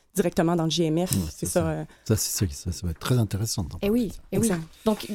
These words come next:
Speaker 3: de quoi il s'agit <clears throat> exactement par rapport à cette approche-là ?
Speaker 1: Vous parlez de ?
Speaker 3: Ben, le, le, l'accompagnement, euh, patient ou la nouvelle, euh, parce que comme vous dites, vous êtes, vous êtes, euh, j'ai envie de dire, euh, euh, une fervente des nouveaux, euh,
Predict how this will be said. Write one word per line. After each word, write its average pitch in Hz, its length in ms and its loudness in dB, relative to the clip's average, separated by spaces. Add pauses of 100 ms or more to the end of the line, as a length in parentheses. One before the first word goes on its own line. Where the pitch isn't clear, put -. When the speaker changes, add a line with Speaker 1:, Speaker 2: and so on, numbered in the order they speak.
(160)
Speaker 3:
de 208 100 2
quoi 269 160 4
il 277 80 4
s'agit 202 420 4
<clears throat> 220 40 6
exactement 190 480 0
par 196 140 0
rapport 180 180 -2
à 180 80 -2
cette 175 220 -6
approche-là ? - 500 -8 (300)
Speaker 1:
Vous 185 120 -2
parlez 196 300 2
de ? 202 300 2 (440)
Speaker 3:
Ben, 202 160 4
le, 196 180 4
le, 196 340 2
l'accompagnement, 208 800 2
euh, 190 140 2
patient 196 380 2
ou 226 60 4
la 214 80 4
nouvelle, 202 380 2
euh, 185 280 2
parce - 140 -2
que - 80 -4
comme 226 220 2
vous 202 80 0
dites, 226 180 0
vous 202 220 0
êtes, 190 100 0
vous 185 160 0
êtes, 202 220 -2 (340)
euh, 160 300 -2
j'ai 196 120 0
envie 185 120 0
de 175 40 -2
dire, 208 220 2
euh, 180 140 0 (500)
euh, - 100 0
une 208 120 4
fervente 226 640 2
des 202 160 2
nouveaux, 202 520 2
euh, 180 300 0